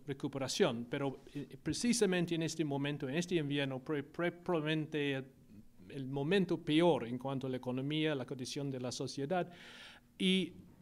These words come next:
mi impresión es que, eh, la, esta, la situación actual no entra mucho en los debates. Hay algunas referencias, pero las referencias mucho más son más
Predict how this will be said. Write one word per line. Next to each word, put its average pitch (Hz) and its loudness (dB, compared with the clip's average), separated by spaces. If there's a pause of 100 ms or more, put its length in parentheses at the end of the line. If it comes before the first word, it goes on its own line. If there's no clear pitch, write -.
(1700)
mi 180 6
impresión 196 6
es 233 0
que, 190 2
eh, - -10 (220)
la, 175 2 (140)
esta, 214 0
la 160 -2
situación 208 0
actual 175 2
no 214 6
entra 190 2
mucho 180 0
en 156 0
los 151 0
debates. 143 -4
Hay 180 2
algunas 190 6
referencias, 160 0
pero 156 0
las 165 2
referencias 202 0
mucho 170 -2
más 170 0
son 156 -2
más 143 -6